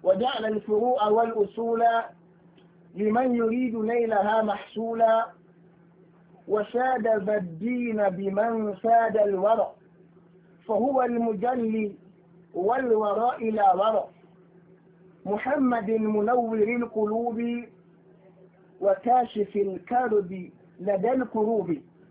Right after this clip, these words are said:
صلى عليه ربنا وسلم ومن وأهله ومن بأبيه انتمى.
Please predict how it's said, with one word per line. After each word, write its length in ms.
صلى 280
عليه 480
ربنا 720
وسلم 760
ومن 540
وأهله 760
ومن 380
بأبيه 720
انتمى. 380